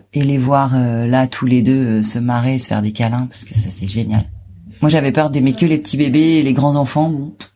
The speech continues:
Et en fait plus ils grandissent, plus c'est marrant de voir, euh, leurs réflexions se faire, leurs phrases se former.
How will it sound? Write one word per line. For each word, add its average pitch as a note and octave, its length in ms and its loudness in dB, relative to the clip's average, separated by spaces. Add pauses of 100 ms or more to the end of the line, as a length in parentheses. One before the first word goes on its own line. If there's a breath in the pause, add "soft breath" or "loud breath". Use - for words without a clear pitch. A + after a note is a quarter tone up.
(320 soft breath)
Et B2+ 60 0
en - 20 2
fait C3+ 140 0
plus - 160 -2
ils C#3 60 2
grandissent, C3+ 340 2
plus - 160 -12
c'est A2+ 400 0
marrant A#2 460 0
de G#2 280 -4 (760 soft breath)
voir, A#2+ 340 0
euh, C#2 200 -4
leurs G2 140 -2
réflexions C#3 580 -2
se B2+ 140 -4
faire, C3+ 420 0
leurs A2+ 160 -4
phrases C#3 280 -2
se - 120 -6
former. C3+ 760 0